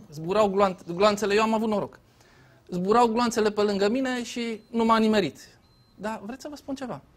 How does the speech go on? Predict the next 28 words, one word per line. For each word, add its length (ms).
Nu 100
că 140
n-am 180
avut 160
nicio 200
pretenție. 600
Nici 160
măcar 300
nu 80
m-am 180
dus 120
să 100
mă 100
înregistrez 560
ca 120
revoluționar, 640
pentru 280
că 80
eu 80
n-am 200
făcut-o 480
pentru 360
privilegii. 600
Eu 100
am 80
făcut-o 540
pentru 360
mine, 380